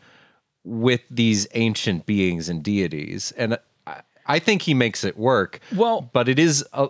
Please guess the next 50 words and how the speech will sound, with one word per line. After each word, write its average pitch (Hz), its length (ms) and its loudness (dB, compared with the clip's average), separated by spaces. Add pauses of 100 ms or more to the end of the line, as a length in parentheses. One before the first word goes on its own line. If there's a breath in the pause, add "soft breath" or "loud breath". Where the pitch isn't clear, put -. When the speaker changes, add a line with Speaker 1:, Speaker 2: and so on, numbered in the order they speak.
Speaker 1:
for 165 180 0
a 156 40 0
moment, 151 400 2
it 107 60 -2
kinda 123 260 0
makes 113 280 -2
you 104 60 -4
feel 98 360 -2
a 104 80 -4
little 110 300 0
odd 101 520 -2 (280)
to 110 100 -8
go 110 160 2
with 101 160 -2
kinda 101 200 -4
what 92 180 -6
you're 85 100 -10
saying, 82 540 -4
that 85 260 -6 (220 soft breath)
if 107 80 -10
it's 113 140 -4
a 95 40 -6
period 123 400 0
piece, 90 280 -8
you're 95 100 -4
a 90 40 -4
little 107 200 -2
more 98 160 0
willing 98 300 -4
to 90 120 -8
accept - 580 -6 (440 soft breath)
when 98 180 -2
that 80 220 -6
stuff - 260 -8
occurs. - 640 -4 (120)
Speaker 2:
Well, 214 160 0
I 208 120 2
feel 339 300 -2
like, 214 300 0
honestly, 220 680 -2
you 175 80 0
know 156 100 4
what 160 80 4
I 139 100 4
think 147 120 2
it 131 60 2
is, 123 160 0
is 120 180 -4
that 127 280 0
there's, 131 800 0